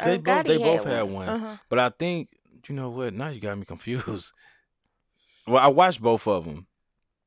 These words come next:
Speaker 1: But, uh, now I'm con-, now I'm confused. I don't know
Speaker 2: Well,
Speaker 1: if this was
Speaker 2: I
Speaker 1: Irv
Speaker 2: watched,
Speaker 1: Gotti's or
Speaker 2: I watched Irv Gotti. It, that was Gotti's Way.
Speaker 1: Gotti's Way, yep.
Speaker 2: And
Speaker 1: And
Speaker 2: did
Speaker 1: then Ja
Speaker 2: Ja
Speaker 1: Rule,
Speaker 2: have
Speaker 1: and
Speaker 2: one?
Speaker 1: then Ja Rule had
Speaker 2: I
Speaker 1: one, but
Speaker 2: mean
Speaker 1: Irv Gotti, like, was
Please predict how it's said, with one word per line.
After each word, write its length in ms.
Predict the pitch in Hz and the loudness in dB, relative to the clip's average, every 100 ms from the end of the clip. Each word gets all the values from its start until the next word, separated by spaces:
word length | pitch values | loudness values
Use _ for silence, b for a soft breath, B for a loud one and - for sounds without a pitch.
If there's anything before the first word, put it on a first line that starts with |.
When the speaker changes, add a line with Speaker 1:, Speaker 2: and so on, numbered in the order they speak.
| _ _ _ 95 | _ _ _ -6
Speaker 1:
But, 360 | 101 107 98 - - | 0 2 0 -4 -6
uh, 100 | 110 | 0
now 180 | 117 120 | 2 2
I'm 80 | 113 | 0
con-, 160 | 101 | -4
now 160 | 101 107 | -2 -4
I'm 60 | |
confused. 580 | 98 90 95 90 82 - B B - | -6 -12 -10 -10 -12 -20 B B -4
I 80 | 101 | 0
don't 160 | 110 | 2
know 120 | 110 | 2
Speaker 2:
Well, 60 | 107 | 2
Speaker 1:
if 40 | 107 | 0
this 140 | 101 | 0
was 80 | 101 | 0
Speaker 2:
I 100 | 214 | 2
Speaker 1:
Irv 80 | 214 | 4
Speaker 2:
watched, 320 | 190 170 196 | 2 0 -2
Speaker 1:
Gotti's 200 | 190 190 | -6 -2
or 40 | |
Speaker 2:
I 120 | 180 190 | 0 0
watched 420 | 175 170 - - | -2 -4 -6 -8
Irv 320 | 170 165 160 | -4 -4 -4
Gotti. 360 | 156 156 160 - | -4 -2 -4 -6
It, 200 | 165 165 | -8 0
that 120 | 170 | 0
was 140 | 165 175 | 0 -2
Gotti's 420 | 147 156 147 143 | 0 0 -2 -6
Way. 220 | 143 - - 90 | -6 -8 -12 -4
Speaker 1:
Gotti's 320 | 104 101 95 | -2 -2 -4
Way, 140 | 98 | -6
yep. 320 | 98 90 95 - _ _ _ _ _ 180 | -4 -6 -6 -10 _ _ _ _ _ -4
Speaker 2:
And 640 | 151 143 151 147 147 143 _ _ _ _ _ _ _ - | -2 -4 -4 -4 -6 -10 _ _ _ _ _ _ _ -8
Speaker 1:
And 80 | 101 | -6
Speaker 2:
did 60 | |
Speaker 1:
then 120 | 104 95 | -6 -2
Ja 80 | 110 175 | 2 2
Speaker 2:
Ja 80 | |
Speaker 1:
Rule, 200 | 131 147 | 2 2
Speaker 2:
have 100 | - | 0
Speaker 1:
and 140 | 104 107 | -4 -2
Speaker 2:
one? 0 | |
Speaker 1:
then 180 | 139 135 | -2 2
Ja 140 | 127 | 2
Rule 260 | 120 160 185 | 2 2 2
had 140 | 156 | 0
Speaker 2:
I 20 | |
Speaker 1:
one, 200 | 143 139 170 | 0 0 0
but 140 | - | 0
Speaker 2:
mean 20 | |
Speaker 1:
Irv 260 | 135 143 123 | 0 0 0
Gotti, 380 | 135 139 120 - _ _ _ _ 104 | -2 -2 -4 -12 _ _ _ _ -8
like, 360 | 117 117 101 | -2 -2 -4
was 160 | 107 | -10